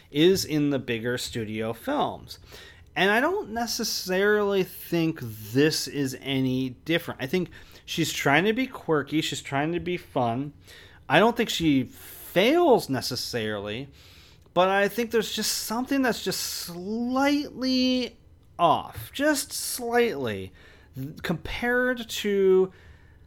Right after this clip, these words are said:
anything else that she's done. And by the way, she's done, like, over a dozen films since she put, like, Twilight to bed. She's done many, many movies and, and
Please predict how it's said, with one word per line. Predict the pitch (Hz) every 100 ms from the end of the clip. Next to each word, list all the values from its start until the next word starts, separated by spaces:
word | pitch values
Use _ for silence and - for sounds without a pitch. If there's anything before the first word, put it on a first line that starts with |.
| - - -
anything | 180 208 196 196 170
else | 156 -
that | 151 139
she's | - 135 127
done. | 185 131
And | 117
by | 170
the | 170
way, | 202 131
she's | - 196
done, | - 226 240
like, | 131 -
over | 185 175 170
a | 143
dozen | - - 208 226 247 214
films | - 226 185 123 -
since | 151 143
she | -
put, | 139 180 151 131
like, | 135 123
Twilight | - 156 143 123 -
to | 135
bed. | 175 110 107
She's | 165 170
done | 214 180 151 - - - -
many, | 131 170 233 269 277 277 269
many | 254 240 226
movies | 208 196 180 147 135 123
and, | 123 139 135 135
and | 135 127 123